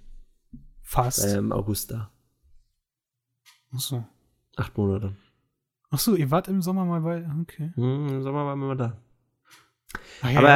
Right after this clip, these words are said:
Speaker 1: habt dann so einen Spaziergang gemacht, ne?
Speaker 2: Ja, nee, da war mein ganzes Wochenende bin ich da, also
Speaker 1: Ach, wild.
Speaker 2: vier Tage oder so.
Speaker 1: Krass.
Speaker 2: Also, nee, drei, glaub ich. Aber trotzdem. Ja,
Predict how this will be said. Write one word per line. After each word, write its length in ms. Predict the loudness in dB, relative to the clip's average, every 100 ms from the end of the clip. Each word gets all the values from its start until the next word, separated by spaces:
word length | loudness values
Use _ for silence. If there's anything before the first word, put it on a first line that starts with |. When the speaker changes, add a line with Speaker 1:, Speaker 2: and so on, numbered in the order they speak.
| 8
Speaker 1:
habt 680 | 4 -6 _ _ _ _
dann 80 | 0
so 60 | 0
einen 60 |
Spaziergang 460 | 0 -6 -4 -2 -2
gemacht, 300 | -4 -6 -6
ne? 440 | -6 -4 -6 -8 -12 _ _ _ 0
Speaker 2:
Ja, 120 | 4
nee, 100 | 6
da 80 | 6
war 80 | 6
mein 160 | 4
ganzes 220 | 2 0 0
Wochenende 280 | 2 2 2
bin 120 | 0
ich 100 | -2
da, 200 | 0 2
also 420 | 2 0 -2 -4 -6 -4
Speaker 1:
Ach, 220 | -4 -2
wild. 320 | -2 -2 -6 -8
Speaker 2:
vier 180 | -2 0
Tage 240 | 0 0
oder 180 | 0 -2
so. 220 | -4 -8 -12 _ _ _ -12
Speaker 1:
Krass. 300 | -6 -6 -8 _ _ _ _ _ _ _ _ _ _ _ _ _
Speaker 2:
Also, 300 | 0 0 -2 -6
nee, 100 | -6
drei, 280 | -4 -4 -4
glaub 240 | -6 -10
ich. 160 | -12 -14 _ _ _ _ _ _ _
Aber 140 | -6
trotzdem. 340 | -6 -14 -16 -16 _ _ _ _ _ _ _ -20 -20 -20 2
Ja, 420 | 4 6 2